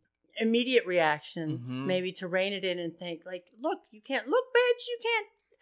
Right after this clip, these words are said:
Speaker 1: you cannot judge this person for that," right?
Speaker 2: Yes.
Speaker 1: It's like, this is where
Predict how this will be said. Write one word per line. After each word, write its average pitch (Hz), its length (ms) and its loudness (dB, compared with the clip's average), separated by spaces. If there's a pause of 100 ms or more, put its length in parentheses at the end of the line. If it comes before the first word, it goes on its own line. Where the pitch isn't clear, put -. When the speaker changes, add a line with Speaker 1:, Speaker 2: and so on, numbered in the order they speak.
(280)
Speaker 1:
you 349 120 4
cannot 381 500 0 (180)
judge 330 300 4
this 339 220 -8
person 254 560 0
for 269 120 -2
that," 320 340 0
right? 139 60 -8 (240)
Speaker 2:
Yes. 370 120 -8
Speaker 1:
It's 254 140 -14
like, 277 260 0
this 302 260 -8
is 294 240 -8
where 262 380 2